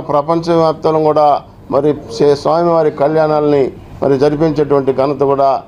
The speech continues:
మరి కరుణాకర్ రెడ్డి గారికే దక్కుతుందని చెప్పి కూడా ఈ సందర్భంగా మనవి చేసుకుంటా ఉన్నా. అదేవిధంగా ఆనాడు టీటీడీ ఉద్యోగులు మాకు ఇళ్ల పట్టాలు కావాలని అడిగితే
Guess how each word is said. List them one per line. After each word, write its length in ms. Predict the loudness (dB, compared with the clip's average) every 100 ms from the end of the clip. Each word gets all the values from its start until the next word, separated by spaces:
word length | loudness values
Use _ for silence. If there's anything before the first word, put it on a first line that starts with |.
| -16 -20 -6
మరి 180 | -2 0 -2 -6 -6
కరుణాకర్ 420 | -2 0 -2 -2 -4
రెడ్డి 120 | -2
గారికే 260 | -2 0 -2 -2
దక్కుతుందని 500 | -4 -4 -2 0 -2
చెప్పి 140 | -2 0
కూడా 120 | 0
ఈ 20 | 0
సందర్భంగా 420 | -2 -2 -2 -2 -2
మనవి 240 | -2 -2 -4
చేసుకుంటా 380 | -8 -10 -8 -10
ఉన్నా. 140 | -12 -10 -2
అదేవిధంగా 480 | 0 2 2 2 2 0 -2 -2
ఆనాడు 360 | 0 0 0 0 0 0
టీటీడీ 340 | 2 2 4 4
ఉద్యోగులు 480 | 4 4 4 2 0 0 -2
మాకు 140 | 2 2
ఇళ్ల 100 | 2 2
పట్టాలు 320 | 0 2 2 2
కావాలని 320 | 2 2 0
అడిగితే 280 | 0 2 2